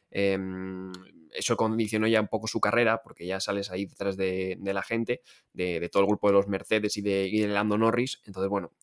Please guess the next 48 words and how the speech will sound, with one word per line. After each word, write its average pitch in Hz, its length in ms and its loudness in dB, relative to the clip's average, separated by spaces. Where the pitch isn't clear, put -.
eh, 82 380 -10
ya 110 120 2
a 104 60 -2
partir 110 280 2
de 110 80 2
ahí 110 80 2
su 113 120 -6
carrera 110 260 2
se 113 120 -2
truncó, 117 400 4
pero 147 340 8
bueno, 127 340 4
eh, 82 360 -6
la, 95 160 -2
la 107 180 2
bola 127 240 4
de 127 140 2
salvar 123 320 4
a 120 80 4
Carlos 131 420 2
sí 139 100 0
por 120 140 0
lo 110 80 2
menos 113 200 2
la, 95 440 2
la 95 140 0
hicieron. 113 460 2
Eh, 104 260 2
lo 98 60 2
único 113 220 6
que 120 80 4
se 110 140 4
quedó, 107 180 4
claro, 117 320 6
Russell 107 520 0
detrás 98 380 -2
de 98 240 2
Carlos 101 280 -2
con, 101 480 -2
con 104 140 -6
neumático 104 840 2
duro, 135 340 4
y 113 80 2
ahí 123 180 8
otra 127 240 6
<laughs> 143 40 8
vez - 240 8
empezó 147 640 10